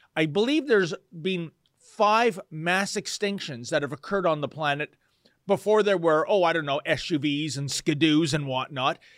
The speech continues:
So maybe there's something more at play when it comes to climate change. Maybe it's not man-made. Maybe it's, uh, uh, solar related. Maybe it's the nature of the planet itself.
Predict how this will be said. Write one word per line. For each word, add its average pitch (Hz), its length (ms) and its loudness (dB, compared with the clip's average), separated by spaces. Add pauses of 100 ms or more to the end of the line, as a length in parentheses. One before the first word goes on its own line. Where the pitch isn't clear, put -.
(260)
So 262 380 2 (100)
maybe 339 920 2
there's 233 260 2
something 233 680 -2
more 196 680 0
at 220 260 -2
play 220 680 0
when 208 160 -4
it 185 120 -6
comes 202 280 -6
to 214 100 -6
climate 196 400 -6
change. 202 320 -8
Maybe 202 400 -4
it's 180 200 -8
not 175 280 -2
man-made. 170 680 -2
Maybe 160 400 -2
it's, 139 240 -6
uh, 139 180 2 (440)
uh, 139 240 -2 (120)
solar 208 760 4
related. 190 720 -2
Maybe 165 440 -4
it's 151 440 -8
the 151 380 -2 (260)
nature 175 600 -2
of 143 200 -4
the 147 80 -2
planet 170 560 -4
itself. 165 640 -2